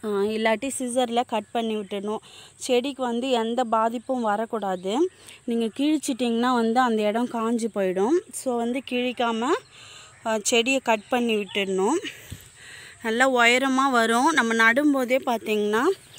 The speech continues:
இந்த மாதிரி வந்து ஒரு குச்சியோ இல்ல நல்ல ஒரு ஸ்ட்ராங்கான கம்பி, குச்சி அந்த மாதிரி வந்து நம்ம, ஆ,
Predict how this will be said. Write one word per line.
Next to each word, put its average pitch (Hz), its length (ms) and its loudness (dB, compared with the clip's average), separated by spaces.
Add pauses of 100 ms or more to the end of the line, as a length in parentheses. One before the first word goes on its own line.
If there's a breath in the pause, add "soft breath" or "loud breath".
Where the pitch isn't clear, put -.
(260 loud breath)
இந்த 247 200 -4
மாதிரி 240 320 -2
வந்து 254 340 -2
ஒரு 226 440 2
குச்சியோ 262 680 0 (840 loud breath)
இல்ல 254 220 2
நல்ல 247 320 4
ஒரு 254 160 4
ஸ்ட்ராங்கான 254 840 2
கம்பி, 226 420 0
குச்சி 254 480 -4
அந்த 233 220 0
மாதிரி 226 300 0
வந்து 226 280 0
நம்ம, 247 400 0 (800 loud breath)
ஆ, 208 380 0